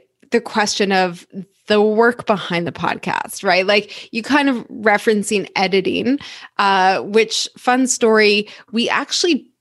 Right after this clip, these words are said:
don't do much editing of our podcast. We're very, it's very conversational, unless a guest asks me to remove something or,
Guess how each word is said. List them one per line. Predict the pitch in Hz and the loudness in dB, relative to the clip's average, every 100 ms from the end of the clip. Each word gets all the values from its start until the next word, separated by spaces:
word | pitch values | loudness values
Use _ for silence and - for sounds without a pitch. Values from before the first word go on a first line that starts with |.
| _ | _
don't | - 196 190 190 - - | 0 2 4 0 -4 -10
do | - 196 185 | 0 0 0
much | 175 175 180 180 - | -2 -2 -4 -6 -4
editing | - 175 170 170 | -2 -2 -4 -6
of | 165 - | -8 -4
our | - 247 262 | 0 2 2
podcast. | - 180 165 180 170 185 - | -2 -6 -4 -6 -4 -6 -10
We're | 190 202 202 185 | -2 2 2 0
very, | 170 196 196 196 190 196 190 - - | 0 2 4 4 2 0 -2 -12 -14
it's | 170 - | -14 -12
very | 160 196 220 240 | -6 0 0 0
conversational, | 233 233 233 226 196 190 - 190 190 185 - - | -2 0 0 0 0 0 0 -2 -2 -2 -4 -4
unless | 190 190 202 208 220 - - - | -2 0 2 2 0 -2 -6 -6
a | |
guest | 190 180 180 - - | -2 0 0 -6 -2
asks | 196 208 - - - | 0 0 -4 -8 0
me | 247 240 | 2 2
to | 233 | 0
remove | 220 196 185 | 2 2 0
something | - 185 180 180 180 | -2 -2 -2 -4 -4
or, | - 180 175 170 | -4 -2 0 -2